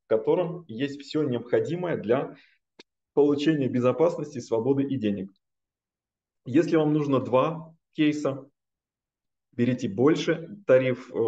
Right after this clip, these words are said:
если нужно пять, берите еще больше,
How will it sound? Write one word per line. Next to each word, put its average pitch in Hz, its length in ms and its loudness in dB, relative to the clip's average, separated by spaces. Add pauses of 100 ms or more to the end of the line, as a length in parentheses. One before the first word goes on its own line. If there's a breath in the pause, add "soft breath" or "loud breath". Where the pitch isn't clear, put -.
(280)
если 123 280 0
нужно 117 320 -2
пять, 131 400 -2
берите 110 340 -6
еще 180 260 -2
больше, 170 540 -2